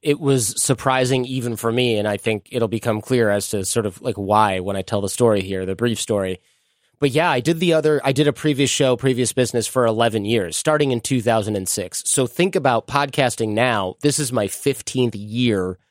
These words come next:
podcasting as of, like, you know, this week. So that's a long time in tech. You know, the people who were in tech before me started, like, pets dot com or whatever. You know, those are the people that were in, in tech before me, like, nineties dot com folks, A O L or whatever.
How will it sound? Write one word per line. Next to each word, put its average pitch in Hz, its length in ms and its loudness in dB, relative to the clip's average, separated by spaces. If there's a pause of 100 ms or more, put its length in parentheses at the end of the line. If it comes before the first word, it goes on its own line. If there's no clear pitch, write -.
(160)
podcasting 110 640 0
as 101 100 -4
of, 101 140 -4
like, 101 240 0
you 107 60 0
know, 90 120 0
this 101 240 0
week. 104 280 -4 (840)
So 127 400 0 (440)
that's 180 280 0
a 330 40 4
long 185 480 2
time 160 400 2
in 143 160 2
tech. - 560 -6
You 147 120 0
know, 156 220 2
the 165 120 0
people 214 280 -2
who 180 80 0
were 202 160 2
in 165 100 0
tech 160 300 -2 (320)
before 151 340 2
me 151 220 4
started, 135 640 0
like, 120 260 0
pets 160 360 -2
dot 123 240 0
com 131 380 0
or 107 100 0
whatever. 110 340 0
You 117 140 -2
know, 127 80 2
those 147 200 0
are 156 60 0
the 131 80 -6
people 135 260 0
that 120 200 0
were 127 140 2
in, 117 120 0 (380)
in 131 160 0
tech 135 240 0
before 127 320 0
me, 104 120 -2
like, 101 160 -4
nineties 117 520 0
dot 110 240 0
com 113 400 0
folks, - 420 -2
A 123 160 4
O 107 120 0
L 104 220 2
or 92 100 -4
whatever. 90 420 -4